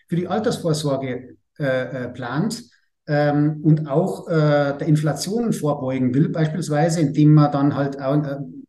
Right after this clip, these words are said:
keine Ahnung, vielleicht Energieaktien kauft oder dividendenstarke Aktien. Das, äh, das sind alles Dinge, äh, auch die Zinssituation et cetera. Gut, die hat sich jetzt wieder ein bisschen verbessert. Äh, äh, es gibt wieder ein bisschen Zinsen, aber,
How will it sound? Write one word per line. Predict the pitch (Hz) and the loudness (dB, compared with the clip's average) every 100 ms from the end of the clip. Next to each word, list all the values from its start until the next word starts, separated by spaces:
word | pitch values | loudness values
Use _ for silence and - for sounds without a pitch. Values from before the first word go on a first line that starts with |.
| _ - - | _ -20 -12
keine | 135 139 | -6 0
Ahnung, | 156 156 | 2 2
vielleicht | 139 139 | 0 0
Energieaktien | 139 202 214 127 - 143 | -2 0 -2 -2 -4 -2
kauft | 180 160 - | 0 -2 -2
oder | 151 | -2
dividendenstarke | 147 135 175 202 - - 110 - | 0 0 0 -2 -4 -6 -8 -8
Aktien. | 123 - 214 220 - | -12 -12 -8 -8 -4
Das, | - 151 - | 2 2 2
äh, | 170 156 - | 0 0 2
das | 165 | 2
sind | 208 160 | 2 0
alles | 160 185 - | 0 0 0
Dinge, | 190 196 202 190 175 | 0 2 4 2 2
äh, | 156 151 | 2 4
auch | 147 | 0
die | 151 | 0
Zinssituation | 156 214 220 240 196 165 175 180 | -2 0 0 0 -4 -4 -2 -2
et | |
cetera. | 165 170 180 | -2 -2 -2
Gut, | 160 160 | -2 -2
die | 151 | -2
hat | 143 | -2
sich | 131 | -6
jetzt | 131 | -6
wieder | - | -6
ein | 123 | -2
bisschen | 151 151 | 0 0
verbessert. | - 160 - 202 185 175 | -2 -4 -4 -6 -4 2
Äh, | |
äh, | 160 160 160 156 151 147 | 4 6 6 4 2 0
es | - | -2
gibt | 165 | -4
wieder | 156 | -2
ein | 156 | -2
bisschen | 190 202 151 | -2 -4 -2
Zinsen, | 190 170 185 - - - _ | -2 -2 -2 -6 -14 -20 _
aber, | 143 147 151 147 - | 2 4 4 2 -6